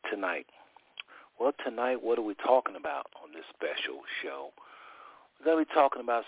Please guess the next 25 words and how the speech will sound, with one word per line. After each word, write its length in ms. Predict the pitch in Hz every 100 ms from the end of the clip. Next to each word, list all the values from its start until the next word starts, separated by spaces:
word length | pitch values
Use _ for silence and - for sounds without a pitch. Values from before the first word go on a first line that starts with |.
| -
something 320 | 123 - 120
dear 180 | 113 113
to 60 | 107
my 180 | 101 98
heart, 420 | 95 95 95 87 - _ _ - - - - - 95
and 140 | 98
that 160 | 135 117
is 300 | 104 104 104 - - - -
one 280 | - 123 139
of 100 | 113
the 160 | 107
mandates 680 | 95 101 123 139 113 98 107 -
or 240 | - 139 - -
callings 440 | 117 131 120 98 101
of 140 | 120 -
this 140 | 98 - 95
network, 580 | 104 127 - 98 113 -
the 60 | -
Five 240 | 101 101 -
Smooth 180 | 98 -
Stones, 340 | 113 110 110 104 - - - - - - -
and 140 | 143
that 120 | 165 156
is 180 | 151 143 -
to 180 | 123